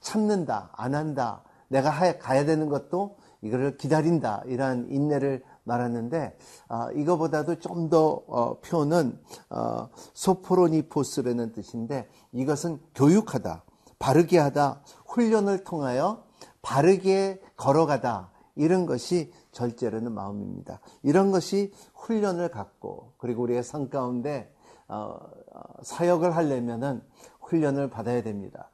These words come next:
멘토링이 있어야 됩니다. 그리고, 어, 본을 보여야 되는 사람이 있어야 됩니다. 이것을 배우는, 배울 때에 우리의 그, 어, 사역과 그리고 복음을 전하는 지역에 유익함이 있다는 것을 말하고 있어요.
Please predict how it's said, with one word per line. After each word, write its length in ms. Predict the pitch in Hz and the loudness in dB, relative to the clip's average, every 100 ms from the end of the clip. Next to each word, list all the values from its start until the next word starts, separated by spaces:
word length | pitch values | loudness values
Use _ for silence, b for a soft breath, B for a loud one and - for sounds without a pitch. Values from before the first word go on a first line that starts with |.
| b b | b b
멘토링이 640 | 120 143 143 147 143 147 | 0 0 0 0 0 0
있어야 300 | 135 - 143 | -2 -2 -2
됩니다. 540 | 127 123 113 113 170 208 - B | 0 0 -2 0 0 -2 -12 B
그리고, 480 | B 120 120 139 127 B B B | B -4 -2 -2 -4 B B B
어, 280 | 101 95 - | -8 -8 -4
본을 340 | 143 143 151 | 0 2 2
보여야 300 | 139 160 151 | 4 4 4
되는 320 | 147 143 143 | 2 0 -2
사람이 400 | 139 - 185 190 | -4 -6 -4 -2
있어야 300 | 156 - 135 | -2 -2 -2
됩니다. 340 | 120 104 98 - | -2 -4 -8 -12
이것을 500 | 120 113 110 147 147 B B B | -8 -6 -4 -4 -6 B B B
배우는, 640 | _ 113 135 160 165 135 - | _ -4 0 0 0 -4 -6
배울 420 | 127 147 202 - | 0 2 2 -2
때에 440 | 117 107 135 147 - b b b | -6 -6 -6 -10 -16 b b b
우리의 500 | 104 113 113 110 110 | -6 -4 -4 -4 -10
그, 340 | - 113 107 - - _ b b b | -12 -10 -10 -14 -20 _ b b b
어, 80 | - - | -20 -20
사역과 760 | - 160 165 156 - 87 - _ b b | -12 -4 -4 -4 -10 -14 -14 _ b b
그리고 300 | - 98 98 | -12 -10 -8
복음을 420 | 98 107 107 107 | -10 -8 -6 -8
전하는 400 | 104 104 101 101 | -8 -10 -10 -10
지역에 420 | 92 95 90 110 123 b b b | -12 -12 -10 -12 -12 b b b
유익함이 600 | 87 95 110 110 107 98 92 | -10 -6 -6 -6 -6 -6 -6
있다는 340 | - 92 90 | -8 -8 -8
것을 340 | 92 - 101 - | -10 -10 -10 -10
말하고 380 | 104 98 101 104 | -8 -8 -8 -12
있어요. 360 | - - 110 | -16 -16 -16